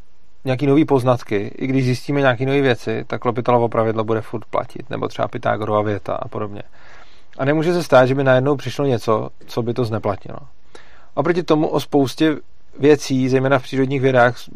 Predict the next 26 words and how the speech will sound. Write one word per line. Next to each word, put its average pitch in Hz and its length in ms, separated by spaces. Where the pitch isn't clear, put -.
což - 220
plyne 123 240
z - 60
principu 135 460
toho, 127 220
jak 127 140
funguje, 127 480
eh, - 40
spíš - 260
panuje 143 320
vědecký 131 400
konsenzus, 120 560
třeba 113 320
o 123 120
evoluci 120 480
a 117 120
podobně. 110 400
Což 151 160
znamená, 135 540
že 120 120
něco 135 220
takového 139 500
dokázaný 131 840
prostě 131 280
není 123 340
a 120 460